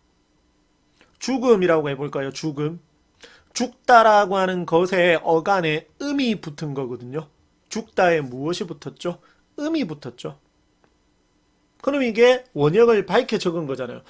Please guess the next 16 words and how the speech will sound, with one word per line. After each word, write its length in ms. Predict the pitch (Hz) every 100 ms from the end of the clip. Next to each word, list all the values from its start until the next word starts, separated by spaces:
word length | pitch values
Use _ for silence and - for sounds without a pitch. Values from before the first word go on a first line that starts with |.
| - -
원형을 540 | 147 185 233 233 220
밝혀 440 | 185 202 214 196
적지 380 | 180 175 - 165
않았으면 680 | 127 131 143 - 135 180 202
죽음이라고 1200 | 175 196 214 190 - 175 190 170 - 190 170 151
했겠죠. 580 | 151 202 170 143 - 175 - _ _ _ _ _ _
그래서 600 | - 139 143 247 254 - _
원형을 800 | 139 127 135 139 160 170 226 220
밝혀 540 | 220 135 160 - 151 147
적은 440 | 143 131 147 175
것이다. 680 | 175 175 180 202 180 202 - _ _ _ _ - _ _ _ _ _ _ _ _ _ _ _ _ _ _ _ _ _ _ _ _ _ _ _ _ _ _ _ _ _ _ _
이렇게 540 | - 170 160 - 156 143
봐두시면 880 | 123 120 120 127 - 151 196 214 190
될 220 | 117 110
것 300 | _ 180 185 -
같습니다. 600 | 135 135 - 208 160 98